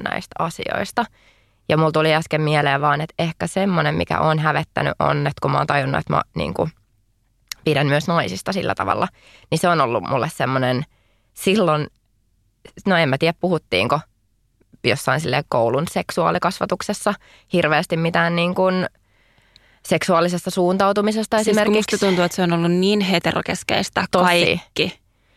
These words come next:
Speaker 1: Ja sit mä oon jotenkin ajatellut silleen, että okei, että jos jotkut tissit vaikka kiihottaa mua, että nyt mä olen lesbo. Ja tää on niinku,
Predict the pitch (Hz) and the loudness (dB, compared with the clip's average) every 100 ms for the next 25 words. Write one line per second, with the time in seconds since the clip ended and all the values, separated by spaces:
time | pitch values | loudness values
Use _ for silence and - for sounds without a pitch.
0 | - 190 214 196 170 165 175 175 220 202 | -2 0 2 2 2 2 0 0 2 2
1 | 180 175 - 170 160 - - 175 175 156 | 0 -2 -2 -2 -2 -6 -4 -2 0 2
2 | 143 139 - 147 - 139 147 143 - - | 2 0 -2 -2 0 -2 -2 -6 -8 -2
3 | 170 - 170 160 143 151 - 135 147 - | -2 -2 -2 0 -2 -2 -2 0 -2 0
4 | 110 131 - 147 - - 156 139 - 156 | 2 2 0 -2 -4 0 0 0 -2 -4
5 | - 85 - - 120 101 127 143 143 | -6 -8 -6 -4 0 2 2 0 0